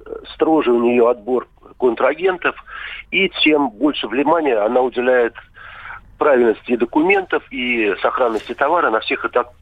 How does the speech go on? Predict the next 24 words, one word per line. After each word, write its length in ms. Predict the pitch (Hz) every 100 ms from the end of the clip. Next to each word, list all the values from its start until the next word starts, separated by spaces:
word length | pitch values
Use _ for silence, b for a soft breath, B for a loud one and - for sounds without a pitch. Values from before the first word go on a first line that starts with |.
| _
этапах 400 | - - 127 98
логистической 500 | 98 110 - 113 -
цепочки. 560 | - - - 90 - 73 - B B B B B B B -
Поэтому, 880 | 147 185 196 - 170 156 147 139 113 - _ B B
ну, 260 | - - - _ _ - - b
есть 240 | 135 156
магазины, 680 | 139 127 143 131 127 107 - - _
которые, 380 | - - 139 127
может 200 | 123 113
быть, 180 | 107 -
у 60 | 135
дома 300 | 127 117 110
и 100 | 113
вы 300 | 123 110 - -
доверяете, 640 | 120 135 151 170 - 160
и 80 | 139
они 220 | 143 147
лояльны. 560 | 143 143 139 135 117 110 B B B B B
В 460 | 101 90 127 165
остальных 540 | 127 123 - 165 190 190
случаях 420 | - 156 - 127
я 120 | 151
бы 120 | 143
всё-таки 720 | 107 135 123 - 117 104 92